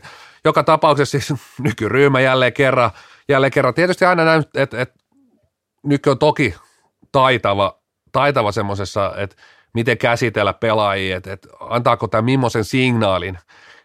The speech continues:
että, että millaisen signaalin tää antaa esimerkiksi semmoiselle, ketä ei nyt päässyt, ja hän katsoo, että tuolla on tommonen kaveri,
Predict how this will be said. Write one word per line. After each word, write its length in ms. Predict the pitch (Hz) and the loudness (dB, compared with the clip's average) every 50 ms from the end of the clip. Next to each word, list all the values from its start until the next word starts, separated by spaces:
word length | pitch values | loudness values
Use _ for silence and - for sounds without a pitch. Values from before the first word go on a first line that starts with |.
| _ | _
että, 240 | - 95 95 - 98 | -8 -6 -6 -6 -8
että 120 | 95 - - | -10 -4 -2
millaisen 300 | 131 135 135 131 131 117 | 0 2 2 2 0 0
signaalin 500 | - 143 131 131 127 120 107 101 98 92 | 0 0 2 2 2 2 2 2 0 0
tää 220 | 104 110 107 110 | 0 2 2 2
antaa 320 | 110 107 101 - 107 104 107 | 2 0 0 0 0 0 0
esimerkiksi 360 | 107 123 123 117 110 - - | -2 -2 -4 -6 -6 -6 -6
semmoiselle, 260 | 135 117 113 120 107 | -6 -4 -4 -4 -4
ketä 200 | - 117 - 127 | -4 -4 -2 -2
ei 300 | 117 131 143 156 151 139 | 0 2 4 4 4 4
nyt 180 | 117 107 95 - - | 2 0 -2 -2 -2
päässyt, 300 | 107 98 95 - - 98 | -2 -2 -2 -2 -2 -2
ja 40 | |
hän 120 | 104 123 117 | 0 0 2
katsoo, 320 | 135 131 - - - 107 | 2 0 0 0 -2 -2
että 80 | 98 - | -2 0
tuolla 180 | - 127 123 113 | 0 0 0 0
on 40 | - | 2
tommonen 380 | 143 135 131 123 113 104 101 | 2 2 2 2 0 -2 0
kaveri, 440 | - 113 110 110 107 101 98 90 | 2 2 2 2 2 0 -2 -4